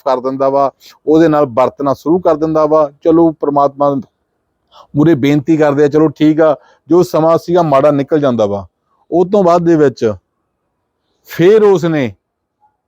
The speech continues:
ਬਾਹਰ ਜਾ ਕੇ ਕਮਾਈ ਕਰਦਾ ਵਾ ਬੰਦਾ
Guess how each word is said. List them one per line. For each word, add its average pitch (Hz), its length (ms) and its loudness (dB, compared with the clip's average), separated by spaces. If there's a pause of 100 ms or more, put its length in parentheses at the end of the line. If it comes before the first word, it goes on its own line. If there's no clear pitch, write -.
(1900)
ਬਾਹਰ 139 360 2
ਜਾ 139 320 0
ਕੇ 151 420 -2 (600)
ਕਮਾਈ 170 320 0
ਕਰਦਾ 127 340 -2
ਵਾ 98 180 -4 (340)
ਬੰਦਾ 120 340 -2